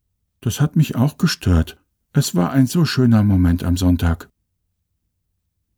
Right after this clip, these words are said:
Gegen derlei Störungen gibt's ein Hilfsmittel. Einfach das Basketballspiel gucken und nicht aufs Handy. Gilt für alle Empörten. Man stelle sich vor, wie Eltern im Augenblick der Geburt ihres ersten Kindes auf ihre Smartphones blicken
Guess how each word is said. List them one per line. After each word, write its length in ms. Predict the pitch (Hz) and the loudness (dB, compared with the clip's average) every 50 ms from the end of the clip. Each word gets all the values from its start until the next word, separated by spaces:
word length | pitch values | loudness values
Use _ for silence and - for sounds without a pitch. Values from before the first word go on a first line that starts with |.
| _ _ _ _ _ _ _ _ _ _ _ _ - | _ _ _ _ _ _ _ _ _ _ _ _ -8
Gegen 360 | - 90 117 127 127 120 110 | -2 0 0 2 4 4 2
derlei 500 | 95 104 110 139 139 135 123 123 123 120 | 2 2 -2 0 0 0 0 0 0 0
Störungen 600 | 98 - - 110 127 156 160 143 117 98 92 92 92 | -2 -2 0 0 0 0 0 -2 -2 -2 -2 0 -2
gibt's 280 | 95 120 - - - | -2 -2 -4 -6 -6
ein 180 | 95 107 107 95 | -6 -4 -2 0
Hilfsmittel. 720 | 101 143 151 - - 107 101 87 - 87 87 78 - - _ _ _ _ _ _ _ _ _ _ _ _ | 0 0 0 0 0 -2 -2 -2 -2 -6 -6 -6 -8 -12 _ _ _ _ _ _ _ _ _ _ _ _
Einfach 380 | - 330 320 226 185 175 143 | -8 -6 -4 -4 -4 -4 -4
das 180 | 165 160 147 - | -2 -4 -4 -4
Basketballspiel 800 | - - - - - - 87 82 - 87 85 82 - - 87 80 | -4 -6 -6 -6 -6 -6 -8 -8 -6 -6 -6 -6 -4 -6 -6 -6
gucken 400 | - - 92 90 - 85 85 87 | -6 -6 -6 -6 -4 -4 -4 -2
und 100 | 90 98 | -2 -2
nicht 220 | 113 117 - - | -2 -2 -2 -4
aufs 140 | 110 98 - | -6 -4 -4
Handy. 440 | 107 127 143 131 104 92 85 - - _ _ _ _ _ _ _ _ _ _ _ _ _ _ _ _ _ | -4 -2 -2 -2 -2 -4 -4 -8 -14 _ _ _ _ _ _ _ _ _ _ _ _ _ _ _ _ _
Gilt 260 | - - 117 117 - | -4 -2 -2 -2 -4
für 220 | - - 107 107 - | -4 -4 -4 -4 -4
alle 260 | 104 120 127 110 82 | -4 -2 -2 -2 -4
Empörten. 640 | 71 82 82 85 90 90 90 92 92 - 85 80 78 - _ _ _ _ _ _ _ _ _ _ _ _ _ _ _ _ _ _ _ _ _ _ _ _ _ _ _ _ _ - - - - - - | -4 -6 -4 -4 -2 -2 -2 -4 -4 -4 -6 -6 -6 -8 _ _ _ _ _ _ _ _ _ _ _ _ _ _ _ _ _ _ _ _ _ _ _ _ _ _ _ _ _ -20 -20 -20 -20 -14 -6
Man 200 | - 113 151 160 | -4 -2 0 0
stelle 280 | - - 156 160 160 160 151 | 0 0 0 0 0 0 2
sich 160 | 143 110 - | 0 -2 -2
vor, 420 | - - 147 202 208 214 - - | -2 -2 -2 0 0 0 0 2
wie 140 | 117 107 - | 0 0 0
Eltern 420 | - 131 160 175 170 175 170 160 131 | -2 -2 -2 -2 -2 -2 0 2 2
im 160 | 110 95 - | 2 0 0
Augenblick 520 | - 135 185 214 185 165 147 165 151 - | -2 -2 -2 -2 0 0 0 0 0 0
der 140 | 123 107 104 | -2 -2 0
Geburt 480 | 101 101 92 95 131 165 180 180 - - | 0 -2 0 0 0 0 0 -2 -4 -4
ihres 300 | 139 110 95 98 85 - | -4 -2 -2 -4 -6 -6
ersten 420 | 135 120 131 113 - - 107 87 | -6 -4 -4 -4 -4 -6 -6 -4
Kindes 400 | - - 151 190 185 156 - - | -2 0 0 2 2 0 -2 -4
auf 160 | 117 123 123 | -6 -6 -6
ihre 220 | 123 - 143 151 131 | -4 -4 -4 -4 -4
Smartphones 640 | - - 160 165 160 156 - - 95 95 95 - | -4 -6 -6 -6 -6 -8 -6 -4 -2 -2 -2 -4
blicken 540 | - - 104 117 139 - 165 180 190 175 - | -4 -2 -2 -2 -2 -2 -2 -2 -2 -2 -2